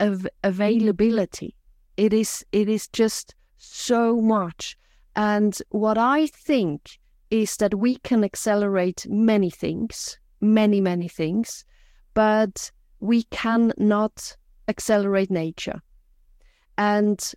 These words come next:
I see the human being as nature. And here comes now the, the big problem. It is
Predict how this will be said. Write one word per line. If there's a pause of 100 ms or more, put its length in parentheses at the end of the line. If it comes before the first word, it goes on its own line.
(160)
I
see
the
human
being
as
nature. (380)
And
here
comes
now (300)
the,
the
big
problem.
It
is